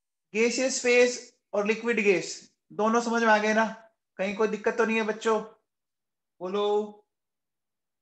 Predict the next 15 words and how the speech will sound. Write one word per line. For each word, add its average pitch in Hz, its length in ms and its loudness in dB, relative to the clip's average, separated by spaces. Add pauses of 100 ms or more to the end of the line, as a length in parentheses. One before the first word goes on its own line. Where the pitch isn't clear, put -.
(960)
लिक्विफिकेशन 233 1000 -2
इंपॉर्टेंट 233 760 2
है, 220 640 2 (200)
एग्जाम 208 480 2
में 226 100 -2
क्वेश्चन 220 340 -4 (100)
आता 208 260 2
है 226 120 2
बच्चों। 214 680 2 (3500)
हाँ 214 220 0
बेटा, 226 180 0
वो 226 120 0
सेवेंटी 233 460 -4
थ्री 220 240 -4
है, 156 140 0